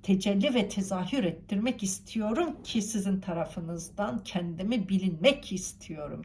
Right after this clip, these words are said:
Kendi kendimi bilmek istiyorum, bilinmek istiyorum. Ben ne kadar eşsiz, büyük, ne kadar yüce, ne kadar güzel, ne kadar kusursuz, ne kadar eşsiz, ne kadar sınırsız ve sonsuz olduğumu görmek istiyorum.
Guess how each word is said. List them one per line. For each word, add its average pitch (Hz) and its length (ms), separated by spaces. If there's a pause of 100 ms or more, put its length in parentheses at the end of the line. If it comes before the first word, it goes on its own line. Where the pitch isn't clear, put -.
Kendi 170 420
kendimi 190 560
bilmek 190 460
istiyorum, 160 720
bilinmek 170 480
istiyorum. 170 540
Ben 170 220
ne 196 100
kadar 180 240 (100)
eşsiz, 180 600
büyük, 180 360 (320)
ne 190 140
kadar 185 320
yüce, 170 460
ne 175 120
kadar 156 320
güzel, 160 480
ne - 120
kadar 147 400
kusursuz, 190 720 (360)
ne 214 140
kadar 170 520
eşsiz, 190 560
ne 185 120 (180)
kadar 190 320
sınırsız 170 760
ve 147 80
sonsuz - 600
olduğumu 180 480
görmek - 480
istiyorum. - 680